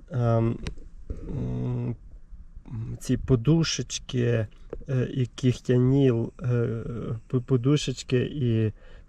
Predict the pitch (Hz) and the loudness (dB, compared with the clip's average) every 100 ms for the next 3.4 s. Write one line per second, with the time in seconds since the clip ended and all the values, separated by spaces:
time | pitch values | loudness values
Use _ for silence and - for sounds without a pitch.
0 | - - - 120 - 123 120 113 113 113 | -20 -10 -8 -8 -4 0 2 2 0 -2
1 | - 123 123 117 131 131 120 - - 127 | -4 -2 2 6 6 4 0 -2 0 4
2 | 127 - 117 - - 156 - 156 110 113 | 4 2 -4 0 4 4 4 4 6 6
3 | 135 127 117 | 6 2 2